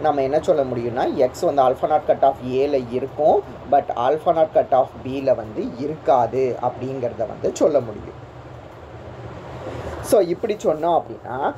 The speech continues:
X belongs to alpha naught cut of A அப்படின்னா, இதுலேருந்து நம்ம டெஃபினேஷன் படி என்ன சொல்ல முடியும்னா, A of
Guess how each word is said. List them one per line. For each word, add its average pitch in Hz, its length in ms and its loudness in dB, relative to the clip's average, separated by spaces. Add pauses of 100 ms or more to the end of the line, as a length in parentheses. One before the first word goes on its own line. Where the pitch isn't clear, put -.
(180)
X 160 160 4 (160)
belongs 175 260 4
to 170 180 2
alpha 143 320 4
naught 170 200 2
cut 139 180 2
of 143 160 4 (240)
A 147 60 -4
அப்படின்னா, 143 840 0
இதுலேருந்து 147 380 -2
நம்ம 151 200 0
டெஃபினேஷன் 147 500 2
படி 151 160 -2
என்ன 143 180 -2
சொல்ல 147 240 2
முடியும்னா, 131 640 -2
A 147 240 4
of 143 200 6